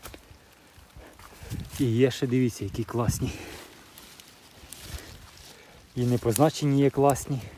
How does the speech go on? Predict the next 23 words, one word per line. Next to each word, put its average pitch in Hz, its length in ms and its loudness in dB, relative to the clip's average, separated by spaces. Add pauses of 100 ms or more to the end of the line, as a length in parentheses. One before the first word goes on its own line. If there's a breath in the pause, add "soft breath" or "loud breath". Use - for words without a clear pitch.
(1120 loud breath)
Але 113 160 0
я 123 80 4
рвати 135 280 4
буду 120 200 2
поки 123 260 2
тільки 127 300 4
з - 80 -2
тих, 135 220 4
що - 160 -2
я 120 160 4 (100)
намітив. 123 420 2 (1500 loud breath)
Бляха, 110 400 0
дощ - 380 0 (140)
починається 110 540 -4
сильніший. 120 720 -2 (1700 loud breath)
Дивіться, 123 420 4
який. - 220 0 (1600 loud breath)
Значить, 110 720 0
що - 240 2
тут 131 160 4
у 131 80 6
нас 127 260 2
є? 110 180 4